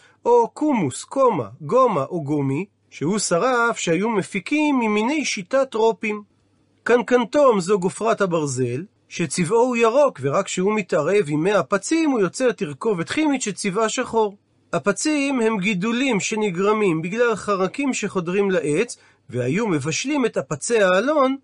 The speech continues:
ומהם מפיקים דיו. מי הפצים נעשים על ידי בישול הפצים במים.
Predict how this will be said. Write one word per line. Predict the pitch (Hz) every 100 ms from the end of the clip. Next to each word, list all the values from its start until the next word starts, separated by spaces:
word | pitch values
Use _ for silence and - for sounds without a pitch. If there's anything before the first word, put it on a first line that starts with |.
| _
ומהם | 156 165 190 294 262
מפיקים | 180 208 - 240 254
דיו. | 190 214 208 202 _ _ -
מי | 123 190 359
הפצים | 320 190 - 190 185 196
נעשים | 139 156 - 339 254
על | 196
ידי | 196 285
בישול | 208 196 - 294
הפצים | 214 170 - 208 208
במים. | 208 208 175 123